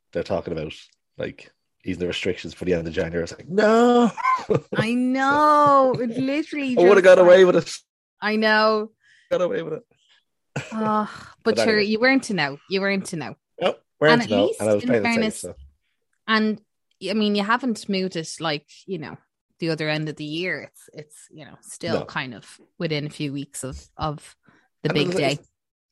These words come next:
Speaker 1: there's nothing else going on in March, like, you know, Paddy's Day, Six Nations,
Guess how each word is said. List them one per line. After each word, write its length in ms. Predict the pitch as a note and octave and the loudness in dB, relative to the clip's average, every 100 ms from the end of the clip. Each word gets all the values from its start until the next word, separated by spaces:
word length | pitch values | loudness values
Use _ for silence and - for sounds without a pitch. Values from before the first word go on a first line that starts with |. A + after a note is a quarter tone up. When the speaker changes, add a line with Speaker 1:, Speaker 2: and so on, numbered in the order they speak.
| _ _ _ _ - - | _ _ _ _ -16 -10
Speaker 1:
there's 140 | D#3 | -4
nothing 220 | G3 - B2 | -2 0 0
else 160 | A2+ | 2
going 260 | - G#2+ A2 | 0 0 0
on 140 | A#2 | 0
in 80 | G#2 | -2
March, 320 | F2+ D#2 - | -6 -10 -12
like, 200 | D2 C#2+ | -14 -14
you 60 | G#2 | -12
know, 180 | A2 A#2+ _ _ _ _ - | -14 -14 _ _ _ _ -12
Paddy's 300 | G2 E2 D2+ | -8 -8 -8
Day, 180 | D#2+ D#2 | -10 -10
Six 260 | - F2+ | -14 -14
Nations, 440 | F2+ D#2+ - F#2+ | -12 -14 -16 -20